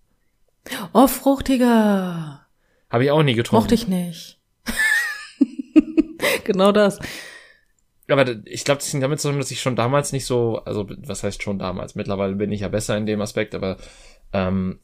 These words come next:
Speaker 2: irgendwie so Obst, Gemüse war schon als Kind bei mir schwierig. Ähm, und dementsprechend so die Fruchtsäfte mit zehntausend verschiedenen Sachen drin, fand ich immer wack.
Speaker 1: <laughs> Ja, die schmecken aber auch einfach nur scheiße.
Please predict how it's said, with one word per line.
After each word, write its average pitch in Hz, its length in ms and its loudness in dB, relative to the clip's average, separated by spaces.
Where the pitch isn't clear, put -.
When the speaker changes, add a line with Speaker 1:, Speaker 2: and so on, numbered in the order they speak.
Speaker 2:
irgendwie 131 760 2
so 113 640 -2
Obst, 131 360 -4
Gemüse 123 480 0
war 110 160 0
schon 113 400 -4
als - 180 -6
Kind 117 260 0
bei 120 80 4
mir 131 180 0
schwierig. 135 500 -2
Ähm, 104 440 -2
und 113 200 -4
dementsprechend 120 460 0
so 113 80 -2
die 104 100 0
Fruchtsäfte 127 480 0
mit 110 160 -4
zehntausend 120 460 -2
verschiedenen 110 360 -4
Sachen 113 240 -4
drin, 110 280 -4
fand 104 220 -6
ich 95 100 -10
immer 95 260 -6
wack. 90 240 -10
Speaker 1:
<laughs> - 80 0
Ja, 165 100 4
die 147 80 -2
schmecken 160 320 0
aber 123 160 0
auch 113 80 -8
einfach 139 220 -4
nur 127 100 -6
scheiße. 135 380 -10